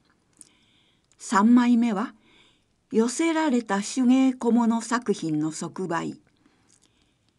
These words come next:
「収益はすべて保護猫活動に」と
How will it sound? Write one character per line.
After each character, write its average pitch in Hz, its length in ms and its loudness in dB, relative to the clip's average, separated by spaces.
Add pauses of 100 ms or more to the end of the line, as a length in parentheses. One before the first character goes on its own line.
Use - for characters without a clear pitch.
(460)
「収 240 460 2
益 226 300 4
は 214 160 2
す 320 240 -8
べ 294 120 0
て 277 260 -6
保 202 180 -2
護 240 160 2
猫 294 260 4
活 254 340 -4
動 156 220 0
に」 - 220 -10 (320)
と 285 180 -8